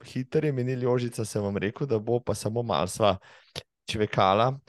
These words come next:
pa malo sva obujala spomine. Sigurno bi lahko govorila še enkrat toliko o vseh vaših dogodivščinah. Am, je še kakšna taka, am,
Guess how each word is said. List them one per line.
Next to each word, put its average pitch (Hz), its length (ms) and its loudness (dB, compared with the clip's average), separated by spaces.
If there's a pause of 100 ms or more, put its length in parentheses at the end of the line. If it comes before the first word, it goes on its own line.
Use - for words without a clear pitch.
(140)
pa - 100 -8
malo 98 220 0
sva 120 140 0
obujala 110 420 2
spomine. 117 580 -2
Sigurno 131 680 -2
bi 123 120 0
lahko 117 280 0
govorila 117 420 2
še 127 200 -4
enkrat 131 380 -6
toliko 120 480 0
o - 20 -14 (380)
vseh - 240 -8
vaših 110 400 0
dogodivščinah. 110 960 -2 (480)
Am, 101 240 4 (400)
je 107 80 2
še - 160 0
kakšna 156 320 -2
taka, 123 560 4 (680)
am, 101 320 -2